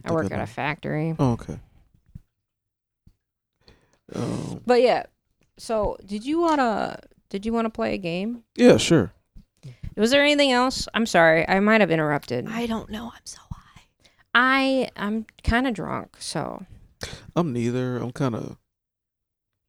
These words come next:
Speaker 2: slightly tipsy. But
Speaker 1: Okay.
Speaker 2: I'm neither, though.
Speaker 1: Do you wanna change that situation?
Speaker 2: We could change that situation.
Speaker 1: All right. Do you
Speaker 2: But
Speaker 1: want
Speaker 2: I'll, I'll just do, like, uh, I'll just do some more wine.
Speaker 1: All right,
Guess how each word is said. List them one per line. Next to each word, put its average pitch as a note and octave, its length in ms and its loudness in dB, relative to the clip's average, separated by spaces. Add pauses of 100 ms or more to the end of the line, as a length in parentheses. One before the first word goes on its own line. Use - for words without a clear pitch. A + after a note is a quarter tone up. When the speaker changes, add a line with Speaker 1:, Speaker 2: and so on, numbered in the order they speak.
(240)
Speaker 2:
slightly G#3 380 -2
tipsy. F#4+ 380 -2 (100)
But - 140 -12 (300)
Speaker 1:
Okay. F#3 500 -6 (600)
Speaker 2:
I'm E3+ 160 4
neither, B2 240 2
though. - 320 -4
Speaker 1:
Do F#3+ 80 2
you F#3+ 60 4
wanna F3+ 180 4
change E3+ 420 -2
that G3 240 -2
situation? G3+ 880 -6 (440)
Speaker 2:
We D#3+ 100 -6
could D#3+ 120 -4
change - 240 -2
that - 80 -6
situation. - 600 -8
Speaker 1:
All - 80 -10
right. - 360 -14 (880)
Do - 80 -12
you - 40 -4
Speaker 2:
But - 80 -6
Speaker 1:
want - 180 -10 (680)
Speaker 2:
I'll, D#3+ 240 10
I'll C#3 80 8
just A#2+ 140 -2
do, A#2+ 140 4
like, A2 260 0
uh, G#2+ 380 -6 (260)
I'll C3+ 80 2
just A2+ 120 -6
do A2+ 80 -2
some A#2+ 160 -8
more G#2+ 100 -6
wine. A2+ 280 -2 (420)
Speaker 1:
All E3 140 -8
right, - 160 -12